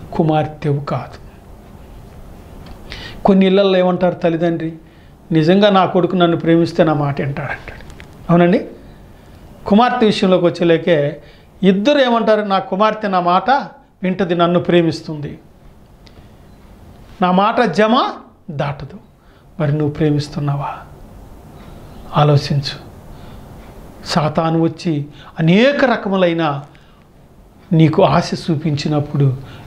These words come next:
నీవు చాలా జాగ్రత్తగా ఉండి,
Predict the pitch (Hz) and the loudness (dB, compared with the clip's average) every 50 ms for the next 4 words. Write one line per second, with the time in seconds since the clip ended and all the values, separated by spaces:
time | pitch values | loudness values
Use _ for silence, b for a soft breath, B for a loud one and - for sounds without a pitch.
0 | B 151 147 147 147 151 147 143 143 143 - - - 139 147 147 160 190 277 - | B 2 6 6 8 8 8 8 8 6 4 2 4 4 6 6 4 4 2 0
1 | - - B B B B B - - 143 123 139 139 135 139 151 147 147 - - | -4 -10 B B B B B -10 -6 -2 2 4 4 4 4 2 0 -2 0 0
2 | 151 139 143 139 135 135 135 135 131 135 131 131 | 2 4 4 4 4 4 4 4 4 4 4 2